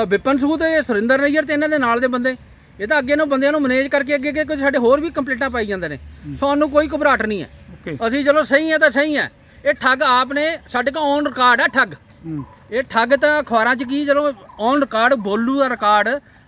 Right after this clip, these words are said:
Speaker 1: ਤੇ ਉਹੀ ਬਣੂਗਾ ਨਾ। ਅਸੀਂ ਕਹਿੰਦੇ ਹਾਂ ਚੈਲੰਜ ਨਾਲ, ਅਸੀਂ ਤੁਹਾਨੂੰ ਵੀ ਰਿਕਾਰਡ ਦਿਖਾਇਆ।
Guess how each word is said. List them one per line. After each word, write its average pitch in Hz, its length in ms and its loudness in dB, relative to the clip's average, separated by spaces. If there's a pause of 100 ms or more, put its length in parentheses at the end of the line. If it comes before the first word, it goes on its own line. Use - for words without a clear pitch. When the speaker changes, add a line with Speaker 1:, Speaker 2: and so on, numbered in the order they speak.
Speaker 1:
ਤੇ 285 60 -4
ਉਹੀ 285 180 2
ਬਣੂਗਾ 285 320 0
ਨਾ। 277 260 -2 (500)
ਅਸੀਂ 262 180 -2
ਕਹਿੰਦੇ 330 200 2
ਹਾਂ 370 60 4
ਚੈਲੰਜ 311 320 2
ਨਾਲ, 320 260 -2
ਅਸੀਂ 294 120 -2
ਤੁਹਾਨੂੰ 277 240 -2
ਵੀ 320 80 -2
ਰਿਕਾਰਡ 277 240 0
ਦਿਖਾਇਆ। 185 360 0